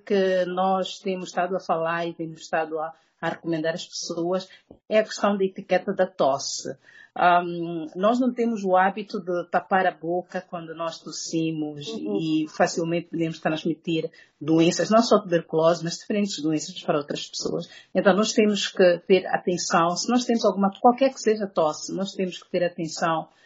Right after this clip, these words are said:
Speaker 1: de tapar a boca quando nós tossimos, porque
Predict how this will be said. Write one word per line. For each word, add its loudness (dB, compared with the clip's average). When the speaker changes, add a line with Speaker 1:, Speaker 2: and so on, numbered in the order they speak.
Speaker 1:
de 0
tapar 6
a 2
boca -2
quando -6
nós -8
tossimos, -4
porque -6